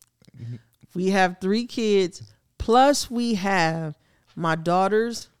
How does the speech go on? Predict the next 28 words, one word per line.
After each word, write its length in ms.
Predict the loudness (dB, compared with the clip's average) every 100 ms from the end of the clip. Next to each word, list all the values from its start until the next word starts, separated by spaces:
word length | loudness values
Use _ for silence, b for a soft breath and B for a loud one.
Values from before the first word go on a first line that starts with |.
| -14
boyfriend. 840 | -4 0 0 -2 -8 -8 -6 -6
They've 160 | -6 -4
been 180 | -4 -4
together 380 | -4 -4 -4
since 320 | -6 -6 -8 -10
high 480 | -20 -12 -6 -4
school 420 | -4 -8 -8 -10 -8
that 240 | -8 -8
we 140 | -8 -12 _
also 440 | -4 -4 -8 -12 -12
treat 420 | -12 -10 -10 -12 _ -16
as 240 | -16 -14
a 80 | -18
kid. 280 | -18 -20 -20 _ _ _ _ _
So 200 | -12 -8
technically 540 | -4 -4 -4 -10 -8
we 160 | -6 -4
have 220 | -4 -6
four 280 | -6 -6 -6
kids. 440 | -8 -8 -8 -10 -16 _ _ _ _ _ _ _ _ _ _ _ _ _ _
I 100 | -14 -6
have 180 | -4
a 80 | -4
husband. 520 | -4 -4 -6 -10 -12 -14 _ _
He 200 | _ -10
has 220 | -8 -8
a 60 | -8
wife. 360 | -8 -8 -10